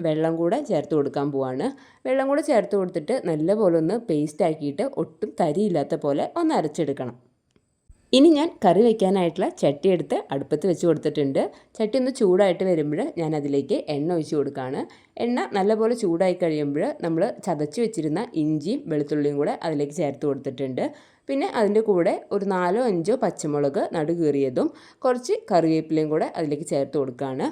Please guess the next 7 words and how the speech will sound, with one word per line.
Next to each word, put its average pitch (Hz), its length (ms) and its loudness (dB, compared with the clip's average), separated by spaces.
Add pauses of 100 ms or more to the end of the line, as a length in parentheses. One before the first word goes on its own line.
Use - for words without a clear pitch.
(400)
നല്ലപോലെ 196 520 2
ഒന്ന് 190 160 -2 (160)
ഇഞ്ചിയുടെ 160 360 0
പച്ചമുളക് 160 540 -4
മാറിപ്പോകുന്ന 139 560 -2
പോലെ 143 260 -2
നന്നായിട്ടൊന്ന് 147 760 -2